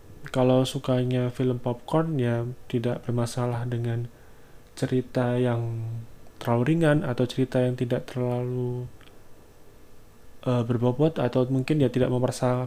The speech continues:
mempermasalahkan editannya yang kayak cepet banget gitu, terburu-buru semuanya tuh. Jadi emosi yang kebangun itu udah pertamanya nggak kuat-kuat banget, habis itu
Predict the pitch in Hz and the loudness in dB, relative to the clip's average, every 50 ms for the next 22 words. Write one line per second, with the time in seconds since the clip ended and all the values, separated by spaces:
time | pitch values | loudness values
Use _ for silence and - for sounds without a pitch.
0 | - 135 127 123 123 127 127 127 - 131 127 123 - - 127 131 - 139 123 120 | -2 -2 -2 0 0 0 0 0 0 0 0 0 0 -2 -2 0 0 0 -2 -2
1 | 113 - 120 120 123 123 127 123 123 123 120 123 123 123 123 - - - - - | 0 0 0 0 0 0 0 0 0 -2 -2 -4 -4 -6 -10 -14 -18 -20 -18 -18
2 | - - - - - - 135 127 127 127 - - - - - - - - - - | -18 -18 -18 -18 -10 -6 -2 -2 0 -2 -2 -4 -8 -10 -10 -10 -12 -12 -14 -12
3 | - - - - 190 - 151 135 123 120 - - - 127 117 117 113 113 127 123 | -14 -2 0 0 0 2 0 0 0 0 -2 -4 -4 -4 -4 -4 -4 -4 -2 0
4 | 123 123 123 120 123 135 151 160 139 - - 123 120 120 120 120 - 131 131 131 | 2 2 2 2 0 0 2 0 0 0 -2 -4 -4 -2 -4 -4 -4 -4 -6 -4
5 | 127 127 123 120 - 160 135 131 131 123 - 139 131 127 127 127 117 123 117 113 | -2 -2 -2 0 0 0 0 0 0 0 0 0 0 0 0 0 0 0 0 0
6 | 135 156 170 175 - - - - - - - - - - - - - - - - | 0 -2 -2 -4 -8 -14 -20 -20 -20 -20 -18 -18 -18 -18 -18 -20 -20 -20 -20 -20
7 | - - - - - - - - 135 - - 139 135 135 - 131 120 131 120 - | -20 -20 -20 -20 -20 -16 -6 -6 -4 0 2 2 2 4 2 2 2 0 0 0
8 | - - 131 127 127 127 127 131 135 127 123 123 - 131 - - 127 120 120 120 | -2 0 0 2 2 2 0 0 0 0 0 0 0 0 0 0 -2 -2 0 0
9 | 113 113 123 156 175 - - - 127 123 123 127 120 - 135 127 - - 165 185 | 0 0 0 0 -2 -2 -4 -4 -4 -2 -2 -2 -2 -2 -4 -4 -2 -2 -2 -2
10 | 202 | -4